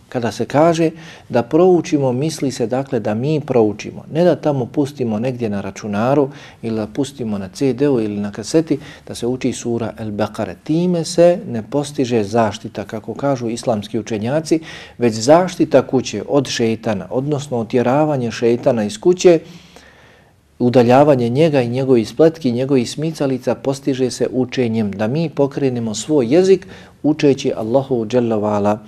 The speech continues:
dželle vala knjigu. Također, rekao je Allahov poslanik, alihi salatu wasalam: "Učite suru El Beqara. Učite suru El Beqara, doista u njenom učenju je bereket."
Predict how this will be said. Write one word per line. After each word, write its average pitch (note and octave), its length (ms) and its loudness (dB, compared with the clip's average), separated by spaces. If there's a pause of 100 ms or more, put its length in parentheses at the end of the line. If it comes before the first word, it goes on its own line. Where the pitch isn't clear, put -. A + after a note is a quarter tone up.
(320)
dželle A2+ 260 0
vala G2+ 280 0
knjigu. G#2 460 -4 (1040)
Također, D#3+ 560 6 (640)
rekao D#3 360 4
je C#3 80 8
Allahov C#3 360 6
poslanik, C3+ 480 -2
alihi B2+ 320 2
salatu C3+ 480 0
wasalam: C3 400 -2
"Učite E3+ 440 -2
suru D#3+ 420 0
El C3+ 120 -2
Beqara. D#3 360 -2 (520)
Učite E3 360 2
suru D#3+ 280 6
El A#2+ 140 6
Beqara, E3+ 360 4
doista D3+ 560 4
u B2 160 -2
njenom C#3 600 -2
učenju C#3 500 -2
je B2 180 0
bereket." A#2 680 0